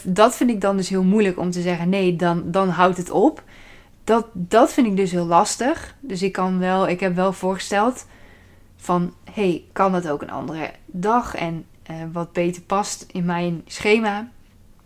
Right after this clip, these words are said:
Maar ja, dat ging dus niet. Dus dan had ik moeten zeggen van, "Ja, nee, dan gaat het niet lukken." En dat is dus nog iets waar ik dus wel zeker nog aan kan werken. Nou ja, ik vind het op zich wel fijn dat er dingen zijn waar ik nog aan kan werken. Want anders vind ik het ook maar saai.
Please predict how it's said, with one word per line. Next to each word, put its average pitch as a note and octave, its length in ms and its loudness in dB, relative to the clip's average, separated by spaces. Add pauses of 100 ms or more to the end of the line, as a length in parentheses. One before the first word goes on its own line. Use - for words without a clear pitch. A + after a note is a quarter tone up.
(380)
Maar G#3 140 -2
ja, E3 120 2
dat G3+ 240 4
ging A#3+ 240 4
dus G3 160 0
niet. - 380 -10 (420)
Dus F#3+ 160 -2
dan G#3+ 220 4
had G#3 140 6
ik F#3 80 0
moeten F#3 280 0
zeggen F3+ 300 0
van, F3+ 220 0
"Ja, F#3+ 260 2 (120)
nee, F#3+ 340 -2
dan F3 340 -2
gaat G#3 260 0
het F3 100 -4
niet E3+ 160 -4
lukken." B3 400 2 (1040)
En F#3 100 0
dat A3 200 6
is E4 100 4
dus C#4+ 160 2
nog B3 100 2
iets A3 220 -2
waar G3 140 4
ik F#3+ 80 0
dus F#3 160 -2
wel E3+ 200 2
zeker E3+ 300 -2
nog D#3+ 140 -8
aan E3 160 -8
kan E3 160 -8
werken. G#3+ 460 -2 (180)
Nou F#3+ 160 -2
ja, - 140 -6
ik F#3 140 -8
vind F#3+ 340 -4
het - 140 -20
op F#3+ 100 -8
zich A3 240 -2
wel F3 440 -2
fijn G3+ 360 0
dat A3+ 140 -4
er A#3 100 -2
dingen A3 240 2
zijn G3+ 300 2
waar G3+ 180 0
ik G3 60 -4
nog G3+ 140 -6
aan G3 140 -2
kan G3 140 -4
werken. G3 300 -4
Want F#3 120 -6
anders F3+ 400 -4
vind F3+ 240 -4
ik F3 60 -6
het - 100 -4
ook G#3+ 120 2
maar A3 160 -2
saai. G#3 480 -6